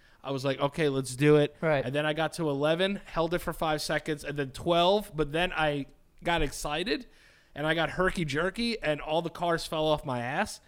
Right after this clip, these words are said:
Speaker 1: When I tell you that I could not breathe the entire time, <laughs> my diaphragm was crushed.
Speaker 2: So for anyone who doesn't really understand what he's saying,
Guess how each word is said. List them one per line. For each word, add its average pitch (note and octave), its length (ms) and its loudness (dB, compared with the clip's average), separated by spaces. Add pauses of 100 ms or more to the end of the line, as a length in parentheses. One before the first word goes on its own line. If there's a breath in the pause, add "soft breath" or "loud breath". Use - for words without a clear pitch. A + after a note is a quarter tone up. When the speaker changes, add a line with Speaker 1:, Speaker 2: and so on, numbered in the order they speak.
(340)
Speaker 1:
When D3 140 -2
I A3+ 120 4
tell A#3+ 260 -2
you G#3+ 140 0
that D#3 200 0
I C#3+ 180 0
could A#3 220 -2
not F3+ 300 -2
breathe C3+ 420 -2
the B2+ 140 -4
entire C#3 420 0
time, A#2+ 320 -10
<laughs> - 1800 -12
my E3+ 180 6
diaphragm A3+ 720 2
was F3 160 0
crushed. - 840 2 (100)
Speaker 2:
So A#3 200 0
for B3 160 4
anyone D4+ 320 6
who G3 140 6
doesn't F3+ 300 8
really D#3+ 200 6
understand D3+ 280 0
what C3 60 -4
he's A#2+ 100 -4
saying, C#3+ 360 4